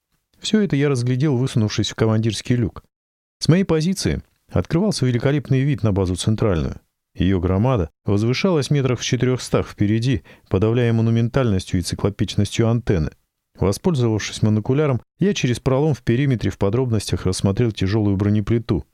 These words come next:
центрального грузового шлюза. В такие ворота легко можно было загнать тяжелый атмосферный бомбер, пожалуй, даже легкий крейсер прошел бы. Оживлять все это великолепие для проникновения внутрь базы нескольких человек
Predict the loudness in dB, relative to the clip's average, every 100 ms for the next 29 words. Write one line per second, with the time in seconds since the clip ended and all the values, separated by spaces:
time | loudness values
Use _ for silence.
0 | _ -4 -2 0 2 2 0 0 2 2
1 | 0 -2 -2 -2 -2 -6 _ _ _ _
2 | -2 0 2 2 2 2 0 -2 -6 _
3 | 0 0 2 0 2 2 2 0 0 0
4 | 0 0 0 2 2 0 0 -2 0 0
5 | 2 2 2 2 0 -6 _ -2 0 0
6 | 0 0 0 0 0 0 -2 0 -2 -2
7 | -2 -2 -2 -2 -2 -4 -10 _ 0 2
8 | 2 0 -2 -4 -12 -4 -2 0 0 0
9 | 0 0 -2 -2 -2 -2 0 0 0 0
10 | 0 2 2 2 0 0 0 0 0 0
11 | 0 -2 -4 -6 -6 -2 0 0 -2